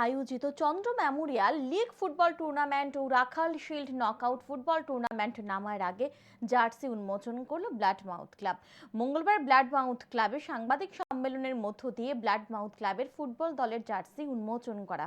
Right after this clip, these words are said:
হয়। সাংবাদিক সম্মেলনে উপস্থিত ছিলেন ক্লাব সভাপতি বিমল রায় চৌধুরী, ক্লাব সদস্য উত্তম গুপ্ত সহ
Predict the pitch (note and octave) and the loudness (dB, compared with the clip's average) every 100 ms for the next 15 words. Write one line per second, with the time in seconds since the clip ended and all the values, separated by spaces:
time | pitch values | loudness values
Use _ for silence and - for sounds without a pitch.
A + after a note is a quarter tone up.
0 | D#3+ C3+ - - - - - C4 B3+ D#4+ | -6 -12 -14 -20 -20 -20 -2 0 2 0
1 | G4+ - F#4 C#4+ D#4 D#4 D4+ B3+ C4 - | -2 0 0 2 0 0 -2 0 -2 0
2 | C4 B3+ A#3 A#3 C#4+ C4+ C#4+ D#4+ C#4+ G#3+ | -2 -2 -4 -4 -4 0 0 0 -6 -6
3 | G3+ G#3 C#4 A#3 B3+ D#4+ F#4 C#4 A#3 G3 | -6 -6 -8 -6 -4 -4 -4 -2 -2 -2
4 | G#3+ F3+ - F3+ - - - - C4 D#4 | -8 -10 -10 -12 -14 -20 -20 2 4 4
5 | - D4 A#3+ - C4+ A#3 - E4 D4+ A3 | 2 -4 -4 -2 -4 -4 -4 -4 -4 -6
6 | - G#3 G#3 | -8 -10 -10